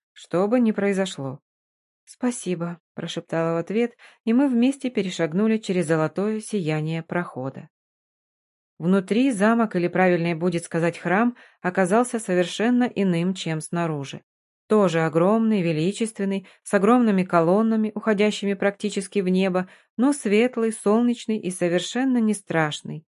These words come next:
с легким золотым сиянием и мягким светом. Подняв голову вверх, я буквально ахнула, потолка не было. Ну как, может, он, конечно, и был, но его было не видно.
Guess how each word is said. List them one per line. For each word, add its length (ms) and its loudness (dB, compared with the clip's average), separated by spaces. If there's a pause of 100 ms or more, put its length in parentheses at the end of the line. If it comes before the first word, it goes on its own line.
(380)
с 140 -10
легким 380 0
золотым 420 0
сиянием 580 2
и 160 -2
мягким 420 -2
светом. 600 -4 (580)
Подняв 380 0
голову 380 4
вверх, 420 0 (260)
я 180 4
буквально 600 2
ахнула, 580 -4 (220)
потолка 500 0
не 200 0
было. 280 -8 (220)
Ну 180 -4
как, 220 0
может, 260 0
он, 120 -2
конечно, 480 -2
и 40 -2
был, 320 2
но 140 0
его 240 2
было 240 2
не 160 2
видно. 340 -4